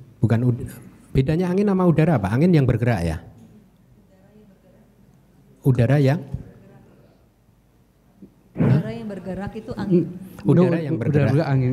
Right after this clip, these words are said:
Speaker 3: Enggak kan i-, ini ada objek kan ada seperti kayak energi yang bergerak gitu kan.
Speaker 1: Mm-mm.
Speaker 3: Seperti kita melihat, nah ini juga, eh, sekalian a-, apa, ada pertanyaan kedua.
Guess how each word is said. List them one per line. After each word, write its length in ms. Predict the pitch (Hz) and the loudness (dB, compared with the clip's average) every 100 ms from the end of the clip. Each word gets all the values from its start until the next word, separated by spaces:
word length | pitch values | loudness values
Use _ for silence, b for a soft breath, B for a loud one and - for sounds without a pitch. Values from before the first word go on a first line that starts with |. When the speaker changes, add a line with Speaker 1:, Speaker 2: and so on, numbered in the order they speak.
| 139 | 0
Speaker 3:
Enggak 140 | 135 165 | 0 -2
kan 100 | 185 | 0
i-, 240 | 202 151 | -2 -2
ini 180 | - 151 | 2 4
ada 160 | 185 156 | 4 4
objek 360 | 120 117 175 190 | 2 2 2 2
kan 80 | 170 | 2
ada 200 | 147 143 | 2 0
seperti 320 | 131 143 147 | 0 -4 -4
kayak 200 | 156 139 | -2 4
energi 400 | 139 135 135 160 | 4 4 2 2
yang 120 | 156 | 2
bergerak 460 | 123 131 139 139 127 | 2 0 0 0 -2
gitu 160 | 113 | -2
kan. 180 | 113 127 | 0 0
Speaker 1:
Mm-mm. 540 | 143 113 101 104 95 92 | -2 -6 -6 -8 -8 -2
Speaker 3:
Seperti 380 | 123 123 131 | 0 0 -2
kita 400 | 135 135 135 123 | -6 -6 -2 -2
melihat, 560 | 123 127 139 123 131 131 | 0 0 2 4 2 2
nah 160 | 135 123 | 0 0
ini 200 | 131 135 | -2 0
juga, 280 | 143 165 170 B B B _ - - - - | 2 2 -2 B B B _ -18 -18 -16 2
eh, 140 | 135 | 2
sekalian 400 | 139 135 156 165 | 2 2 2 2
a-, 180 | 139 143 | 0 0
apa, 460 | 127 127 160 147 | -4 -2 -2 -2
ada 180 | 139 135 | -2 0
pertanyaan 320 | 131 147 135 135 | 0 2 0 2
kedua. 300 | 135 131 | 4 2